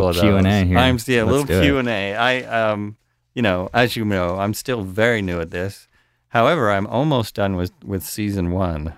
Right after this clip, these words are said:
Speaker 1: Nice.
Speaker 2: which I think I'll talk about in my
Speaker 1: I'm glad to know that
Speaker 2: exit,
Speaker 1: I'm a, I'm a
Speaker 2: my
Speaker 1: finale
Speaker 2: exit
Speaker 1: episode
Speaker 2: year.
Speaker 1: here.
Speaker 2: Yeah,
Speaker 1: Yeah.
Speaker 2: well, almost. Oh, the big finale. The big finale
Speaker 1: The big, big finale.
Speaker 2: is, uh, the, um, Girls' Night Out.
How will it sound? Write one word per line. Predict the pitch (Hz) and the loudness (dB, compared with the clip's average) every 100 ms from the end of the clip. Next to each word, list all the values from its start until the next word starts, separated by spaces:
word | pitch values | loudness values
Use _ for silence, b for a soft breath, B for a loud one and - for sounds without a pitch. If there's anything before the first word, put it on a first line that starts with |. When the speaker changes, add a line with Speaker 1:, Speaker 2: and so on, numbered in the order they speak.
| - | -4
Speaker 1:
Nice. | - 50 - - | -2 -2 -4 -6
Speaker 2:
which | |
I | 90 | -6
think | - 98 | -4 -4
I'll | 85 | -4
talk | 95 85 | -2 -4
about | 90 85 80 | -4 -4 -4
in | 80 80 | -4 -6
my | 76 80 80 _ | -8 -10 -14 _
Speaker 1:
I'm | - 101 | 0 2
glad | 98 90 90 90 | 4 4 4 2
to | 95 | 2
know | 92 87 | 2 4
that | |
Speaker 2:
exit, | 90 | 2
Speaker 1:
I'm | 87 | 2
a, | 85 82 - | 2 0 0
I'm | 90 | 0
a | |
Speaker 2:
my | 87 | 0
Speaker 1:
finale | - 90 85 80 80 | 2 2 4 2 2
Speaker 2:
exit | |
Speaker 1:
episode | 76 80 - 73 82 | 0 -2 0 0 2
Speaker 2:
year. | 113 117 101 | 2 2 0
Speaker 1:
here. | |
Speaker 2:
Yeah, | 117 120 123 98 | 2 2 4 2
Speaker 1:
Yeah. | 73 | 2
Speaker 2:
well, | 117 139 | 2 4
almost. | 165 180 120 80 - - - | 2 4 2 -2 -8 -18 2
Oh, | 151 160 | 4 6
the | 131 - 104 | 2 0 -2
big | 131 190 | 0 0
finale. | - 127 98 90 87 85 | 0 0 2 0 0 -2
The | 110 175 | 0 0
big | 170 254 311 | 2 2 2
finale | - 180 117 92 85 87 92 | 2 2 4 2 0 0 0
Speaker 1:
The | |
big, | 90 92 78 | 2 0 0
big | 64 - | -4 -4
finale. | - 147 | -2 2
Speaker 2:
is, | 135 127 123 110 110 | 4 4 4 2 -2
uh, | 127 113 107 101 98 98 | 0 2 4 2 2 0
the, | 110 101 120 110 104 101 101 120 | -2 0 2 2 0 0 -2 -2
um, | 104 98 92 90 87 85 95 | -2 -2 -4 -6 -10 -14 -6
Girls' | 101 151 165 | 0 2 2
Night | 143 117 | 0 0
Out. | 104 104 - - | 2 0 -4 -14